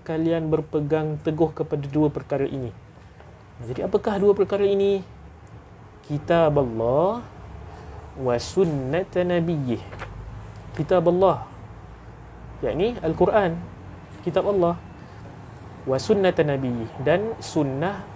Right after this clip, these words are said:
baginda Nabi Muhammad sallallahu alaihi wasallam. Jadi, daripada hadis ini kita dapat, uh, meraih bahawa dua perkara yang patut kita jadikan kompas dalam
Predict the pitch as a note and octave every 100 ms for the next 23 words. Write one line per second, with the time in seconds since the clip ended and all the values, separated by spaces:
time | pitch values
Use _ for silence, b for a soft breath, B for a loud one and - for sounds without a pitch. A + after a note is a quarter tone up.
0 | - - C3+ C3 C3 D#3+ G3+ G3 E3+ D3+
1 | C#3+ C3+ D3+ C#3 C#3 C#3 - - - -
2 | - - F#3 E3+ D3 C#3 C3+ B2 A#2+ B2
3 | A#2+ B2 A#2 G#2+ - - - - - -
4 | - - - - B B B B - -
5 | D#3+ D#3+ G3+ G3 F3 G3 F#3 F3 F#3 F#3+
6 | D3+ D#3 C#3 B2 B2 D3+ - - - A#2+
7 | A#2+ A#2+ A#2 A2+ A#2 - - - C#3+ C#3
8 | - D3+ D#3 C#3+ A#2+ D3 E3 F3+ F#3 B
9 | B B B B B - - - D#3+ A#3+
10 | A3 G3 - F#3 F3+ F#3+ E3 D#3+ F#3 F#3
11 | - - G#3 F3+ F#3+ F#3 G3 - G3 G3+
12 | - F#3 D#3 D#3